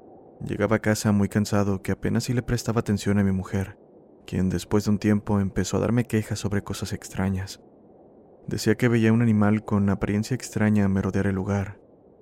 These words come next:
Esto iba de la mano con la desaparición de gallinas y cerdos que teníamos en el corral. Yo se lo atribuía a coyotes o lobos,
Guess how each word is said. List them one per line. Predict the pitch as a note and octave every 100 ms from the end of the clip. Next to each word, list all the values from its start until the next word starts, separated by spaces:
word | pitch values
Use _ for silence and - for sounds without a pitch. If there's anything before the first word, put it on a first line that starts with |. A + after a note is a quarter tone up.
| - - - -
Esto | - G2 -
iba | A#2+ A#2+
de | A2+
la | A2
mano | A2 G#2+
con | A2+
la | G#2+
desaparición | G#2+ A2 G2+ - G2+
de | G2+
gallinas | G2 G2+ G2+ G2+ F#2+ -
y | G2+
cerdos | - G2 A2+ -
que |
teníamos | A2 G2+ G2+ G2+ -
en |
el | G2
corral. | - F#2+ G2 F#2 F#2+ - - - - - - - - - - - - - - - - - - - -
Yo | A2+
se | A2+
lo | C#3
atribuía | C3+ C3 A#2+ A#2
a | A2+
coyotes | A2 G#2 G#2+ G#2 G2 -
o | G2
lobos, | G2 G2+ F#2+ F#2+ -